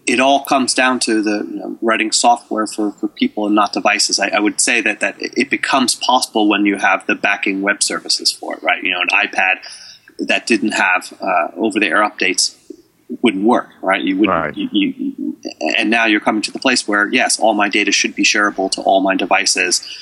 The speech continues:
Speaker 1: And then it does change the, the Mac O S to say, "Hey, it's just, it's a device just like I O S. It has some specific attributes to it, but it, it unto itself is not all that interesting unless it's backed by all these web services."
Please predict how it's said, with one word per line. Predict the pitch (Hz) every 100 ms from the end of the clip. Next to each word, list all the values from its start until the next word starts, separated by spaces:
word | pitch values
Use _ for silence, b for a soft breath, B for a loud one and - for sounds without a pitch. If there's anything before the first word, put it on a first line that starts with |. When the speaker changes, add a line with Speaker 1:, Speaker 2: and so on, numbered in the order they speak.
| B B
Speaker 1:
And | 101 92
then | 95 92 -
it | -
does | 110 104 -
change | - 98 98 -
the, | 92 92 90
the | -
Mac | 107 104
O | 90
S | 90 -
to | -
say, | - 90
"Hey, | 104 98
it's | -
just, | - - -
it's | 90 -
a | 85
device | 85 95 90 -
just | - -
like | -
I | 90 92
O | 98
S. | -
It | 90
has | - -
some | 92 87
specific | - - - 95 98
attributes | 104 - - 85 -
to | - -
it, | - -
but | 92 - - - _
it, | 104 95 -
it | - -
unto | 95 90 95
itself | 87 - 135 113
is | 92
not | - 92
all | 87
that | 95 -
interesting | 95 92 - 90 85
unless | 87 87 87
it's | -
backed | 95 87 -
by | -
all | 85
these | 87 90
web | 87 82
services." | - 78 - - -